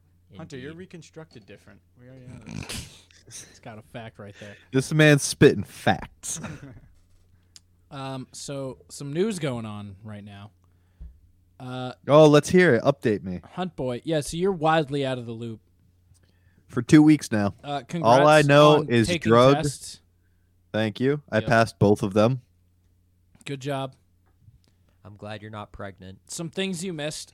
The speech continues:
Speaker 3: Um, there's a potential live action Into the Spider-Verse.
Speaker 4: Pog.
Speaker 3: With, with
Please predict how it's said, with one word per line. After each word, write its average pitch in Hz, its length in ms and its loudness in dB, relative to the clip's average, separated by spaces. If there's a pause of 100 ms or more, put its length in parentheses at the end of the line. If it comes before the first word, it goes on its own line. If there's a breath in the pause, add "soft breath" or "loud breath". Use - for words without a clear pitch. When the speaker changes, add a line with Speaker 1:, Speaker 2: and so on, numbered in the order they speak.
Speaker 3:
Um, 147 320 -10
there's 151 260 -8
a 143 80 -10
potential 180 720 -8 (880)
live 156 360 -6
action 165 420 -6
Into 147 220 -10
the 160 100 -10
Spider-Verse. 123 840 -8 (1400)
Speaker 4:
Pog. 95 360 0
Speaker 3:
With, 117 80 -12 (240)
with 120 220 -14